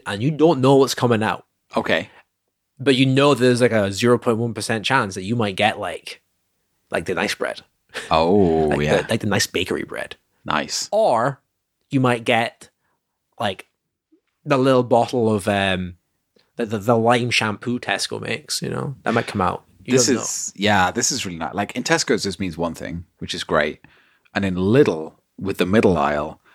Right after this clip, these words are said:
Speaker 2: it means that
Speaker 1: Oh
Speaker 2: you could
Speaker 1: my
Speaker 2: come out
Speaker 1: God.
Speaker 2: with a tin of beans or a circular saw
Speaker 1: The, the, this
Speaker 2: <laughs> or a
Speaker 1: a-,
Speaker 2: canoe.
Speaker 1: actually, this is, this is where it's applied. I actually, I kind of retract a lot of what I said previously.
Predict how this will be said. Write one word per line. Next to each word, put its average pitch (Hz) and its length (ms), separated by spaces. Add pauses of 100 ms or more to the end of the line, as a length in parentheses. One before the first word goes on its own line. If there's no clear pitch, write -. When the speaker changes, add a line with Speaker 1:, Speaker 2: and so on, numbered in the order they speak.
(200)
Speaker 2:
it 113 140
means 247 240
that 226 60
Speaker 1:
Oh 208 180
Speaker 2:
you 202 60
could 185 80
Speaker 1:
my 160 180
Speaker 2:
come 147 140
out 143 160
Speaker 1:
God. 156 120
Speaker 2:
with 120 220
a 135 60
tin 151 200
of 131 100
beans 120 520
or 127 400
a 123 60
circular 117 440
saw - 200 (280)
Speaker 1:
The, 131 180
the, 143 60
this - 280
Speaker 2:
<laughs> - 20
or 165 120
a 156 60
Speaker 1:
a-, 170 80
Speaker 2:
canoe. 139 360 (120)
Speaker 1:
actually, 156 300
this 151 320
is, 135 200
this 143 360
is 156 100
where 139 220
it's 131 120
applied. 107 480 (100)
I 135 80
actually, 135 600
I - 60
kind 151 280
of 127 80 (220)
retract - 720 (220)
a 127 80
lot 139 240
of 147 80
what 151 80
I 143 40
said 143 220
previously. 180 640